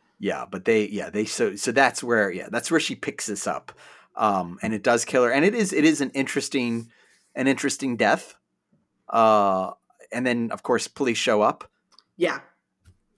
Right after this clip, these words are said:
Speaker 2: And then you
Speaker 1: Um,
Speaker 2: get the montage of
Speaker 1: Yeah.
Speaker 2: they've, they've tracked down all the cells of this, this cult and lots of arrests and blah, everybody lived happily ever after. Blah, blah, blah.
Speaker 1: S-,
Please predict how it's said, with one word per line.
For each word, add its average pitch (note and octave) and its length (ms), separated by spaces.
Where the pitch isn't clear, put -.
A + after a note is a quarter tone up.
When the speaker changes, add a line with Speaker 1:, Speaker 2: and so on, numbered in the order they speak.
Speaker 2:
And F#3+ 160
then G#3+ 140
you G#3+ 80
Speaker 1:
Um, G3 60
Speaker 2:
get G3+ 120
the G#3 60
montage D#3+ 840
of C#3+ 480
Speaker 1:
Yeah. - 120
Speaker 2:
they've, C3 680
they've C3 420
tracked - 320
down A#3 240
all G#3+ 180
the F#3 100
cells F3 580
of D3 160
this, E3 300
this E3+ 200
cult D#3 560
and D#3 240
lots A3 260
of D3 100
arrests - 840
and A#2 600
blah, D3 400
everybody C#3 420
lived B2 160
happily A2 360
ever F#2+ 160
after. - 220
Blah, D#3+ 120
blah, - 100
blah. - 120
Speaker 1:
S-, - 200